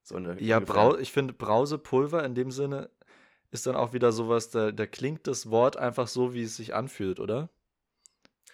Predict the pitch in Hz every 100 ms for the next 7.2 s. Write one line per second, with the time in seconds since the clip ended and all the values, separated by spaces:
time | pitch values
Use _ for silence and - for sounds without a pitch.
0 | - 98 101 107 123 123 104 98 104 98
1 | 87 90 135 156 _ _ _ _ _ -
2 | - 113 98 87 107 127 110 107 98 90
3 | 92 - - - 110 117 117 110 - 170
4 | 156 - 110 107 131 - - 123 117 -
5 | 139 143 - 120 135 127 117 113 - 107
6 | 110 104 113 - 104 101 117 95 92 92
7 | 95 90